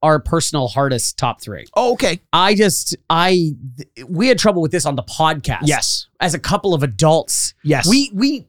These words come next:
Speaker 1: tr-, we tried so hard and we could barely get it.
Speaker 2: So, so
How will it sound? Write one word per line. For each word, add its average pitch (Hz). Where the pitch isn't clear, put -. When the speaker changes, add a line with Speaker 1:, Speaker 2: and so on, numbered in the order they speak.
Speaker 1:
tr-, -
we 214
tried -
so 247
hard 185
and 190
we 175
could 147
barely 190
get 117
it. -
Speaker 2:
So, 180
so 170